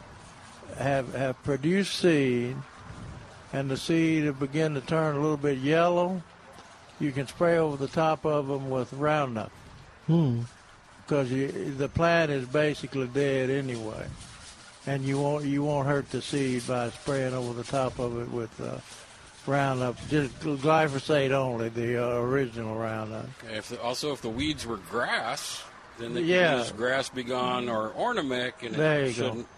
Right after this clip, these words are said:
Speaker 3: make a change in the, in the plant at all.
Speaker 2: Hey, we
Speaker 1: Yeah.
Speaker 2: got a,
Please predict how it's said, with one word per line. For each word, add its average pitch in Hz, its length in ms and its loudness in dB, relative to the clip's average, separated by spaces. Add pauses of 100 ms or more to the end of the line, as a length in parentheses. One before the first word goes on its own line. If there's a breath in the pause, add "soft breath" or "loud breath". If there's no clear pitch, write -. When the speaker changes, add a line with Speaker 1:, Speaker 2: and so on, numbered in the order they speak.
Speaker 3:
make 120 180 -8
a - 60 -12 (240)
change 104 340 -6
in 107 140 -8
the, 101 80 -8 (1200)
in 113 60 -6
the 110 60 -4
plant 110 300 -4
at 104 80 -4
all. 107 160 -4 (160)
Speaker 2:
Hey, 160 120 6
we 165 140 8
Speaker 1:
Yeah. 175 100 6
Speaker 2:
got - 20 6
a, 143 120 2